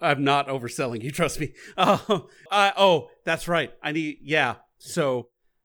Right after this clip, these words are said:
yes, there was a, there's been a lot of losses in the spellcasting sector recently, so I'm really hoping you can help us out. Like I said, I,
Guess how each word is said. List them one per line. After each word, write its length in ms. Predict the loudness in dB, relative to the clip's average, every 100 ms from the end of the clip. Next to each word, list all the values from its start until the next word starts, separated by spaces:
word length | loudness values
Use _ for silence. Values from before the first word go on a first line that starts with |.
| _
yes, 520 | 0 2 2 -4 -18 _
there 240 | 2 4 6
was 300 | 4 4 0
a, 420 | 2 4 2 0
there's 340 | 2 4 2
been 160 | 2 4
a 40 |
lot 300 | 4 4 4
of 180 | 2 -2
losses 720 | -10 -2 2 2 2 -2 0
in 100 | 0
the 60 | 0
spellcasting 800 | 0 0 0 2 -2 0 -4 -4
sector 440 | -2 -4 -2 -6
recently, 580 | -4 -6 -6 -4 -4 -4
so 640 | -6 -2 0 2 0 -2 -6 -20 -14 0
I'm 340 | 4 4 4
really 260 | 4 4 4
hoping 320 | 4 4 2
you 120 | 2
can 120 | 0
help 240 | 0 0 0
us 160 | 0
out. 280 | 2 2 2
Like 180 | -2 -2
I 40 |
said, 260 | 0 0 4
I, 320 | 4 4 2